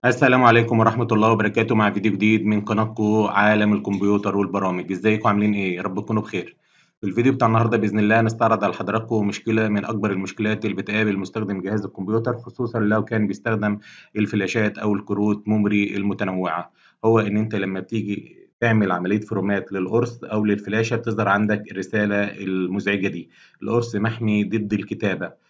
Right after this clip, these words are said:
فطبعا لا أنت قادر تمسح البيانات اللي موجودة على الفلاشة أو الكارت الميموري، أو إن أنت تضيف بيانات جديدة. بإذن الله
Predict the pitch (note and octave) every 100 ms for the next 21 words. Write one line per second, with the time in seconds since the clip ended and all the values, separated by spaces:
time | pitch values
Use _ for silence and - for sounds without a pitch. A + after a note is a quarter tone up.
0 | _ - G2+ A2+ A2 G#2+ G2+ A2+ A#2 A2+
1 | G#2 A2 G2+ G2 A2+ A2 - G#2 - _
2 | F#2+ F#2 F2+ F2 E2+ G2 G2+ A2 G#2+ F#2+
3 | F#2+ G2+ G#2 G#2+ G#2 F#2+ G2+ G#2 F#2+ -
4 | - - G2+ A#2 A#2+ A#2+ - G#2+ G2+ F#2
5 | F#2 - A#2 A2+ A2 A2+ A#2+ A#2+ A#2+ -
6 | - - _ B2 C3 B2 B2+ A#2+ G2+ A#2
7 | A2+ G2+ G2 G2+ A2 F#2+ G#2 G#2 E2 -
8 | _ _ _ _ G#2 A#2+ C3 A2 A#2 A#2+